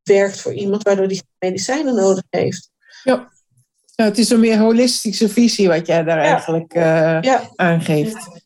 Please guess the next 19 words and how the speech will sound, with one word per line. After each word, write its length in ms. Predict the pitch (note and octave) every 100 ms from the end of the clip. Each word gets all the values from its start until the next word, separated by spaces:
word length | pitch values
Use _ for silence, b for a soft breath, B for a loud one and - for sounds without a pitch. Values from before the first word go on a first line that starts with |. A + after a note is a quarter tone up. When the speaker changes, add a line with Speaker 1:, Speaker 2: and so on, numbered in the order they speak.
| _ _
Speaker 1:
Ja. 240 | C4+ C4 -
Speaker 2:
Omdat 300 | F3 F3+ F3+
er 60 |
meer 180 | F#3 F#3+
integratie 760 | G3 F#3+ F#3+ G#3 F#3+ F#3+ - D#3
is 180 | F3
van, 420 | - E3+ F3 F3 _ _ -
ja, 200 | G#3 F3+
van 300 | E3+ E3 E3
meerdere 400 | F#3 G3 F#3+ E3+
geneeswijzen 1000 | E3+ F#3+ G3+ G3+ - F#3+ G3 F#3+ F#3+ F#3+ b b b _
en 120 | F3
meerdere 420 | F#3 F#3 F3+ F3+
visies 540 | E3+ G#3 G3 F#3+ G3 -
die 360 | F#3 F3+ F3+ -
samengevoegd 800 | - G3+ G3 F#3+ F#3+ G3 F#3+ -
kunnen 240 | G3+ G3
worden 440 | F#3 F#3 F3+ F#3
en 300 | - E3 E3+